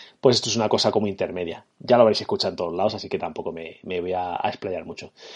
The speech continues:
A mí me ha gustado mucho, me ha resultado un poco bastante difícil. ¿Por qué? Porque, obviamente, jugando, solo juego en solitario, y, y ahí con, con un, eh, ¿cómo lo llaman? Mono, mono esfera, ¿no? Que cada, hay,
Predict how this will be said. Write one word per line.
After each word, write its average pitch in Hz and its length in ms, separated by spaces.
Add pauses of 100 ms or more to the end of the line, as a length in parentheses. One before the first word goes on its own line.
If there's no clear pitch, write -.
(160)
A 120 80
mí 131 60
me 151 80
ha - 20
gustado 127 320
mucho, 143 240
me 127 80
ha 131 40
resultado 139 600
un 123 240
poco 127 220
bastante 120 340
difícil. 110 440
¿Por 101 180
qué? 131 160
Porque, 95 420 (200)
obviamente, 117 360
jugando, 117 380
solo 135 240
juego 123 140
en - 20
solitario, 117 460 (420)
y, 101 720 (120)
y 110 40
ahí 117 180
con, 110 880 (280)
con 98 200
un, 104 480
eh, 92 140
¿cómo 107 180
lo 98 80
llaman? 95 220
Mono, 101 760
mono 117 220
esfera, 131 500
¿no? 117 140
Que 101 240
cada, 92 340
hay, 104 220